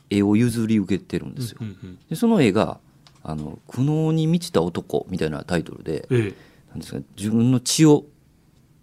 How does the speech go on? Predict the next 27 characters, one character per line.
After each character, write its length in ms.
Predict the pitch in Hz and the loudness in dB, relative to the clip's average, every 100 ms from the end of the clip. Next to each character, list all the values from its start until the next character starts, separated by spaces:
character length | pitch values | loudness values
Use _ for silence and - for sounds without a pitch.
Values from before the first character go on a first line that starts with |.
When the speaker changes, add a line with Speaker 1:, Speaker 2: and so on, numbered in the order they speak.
| _ _ - | _ _ -18
Speaker 1:
あ 100 | 82 | -10
の、 320 | 76 71 - - _ _ _ - | -10 -8 -12 -18 _ _ _ -4
塗 200 | 101 107 | 2 4
り 60 | 104 | 4
込 200 | - 92 | 4 4
ん 60 | |
で 100 | 87 | 4
る 60 | 82 | 0
っ 20 | |
て 60 | - | -4
い 40 | |
う。 680 | - - - - - - 160 | -14 -16 -16 -16 -18 -4 0
で、 20 | |
そ 140 | 156 165 | 2 4
れ 140 | 160 | 6
で 80 | 143 - - - - - - | 4 0 -20 -20 -20 -20 -20
不 120 | - - | -10 4
幸 160 | 147 | 6
が 100 | 92 | 6
訪 200 | 82 85 82 | 2 0 -2
れ 40 | 78 | -4
る 140 | 73 | -4
っ 20 | |
て。 160 | - 107 | -2 0
な 60 | |
ん 20 | 110 | 2
か、 180 | 78 | 0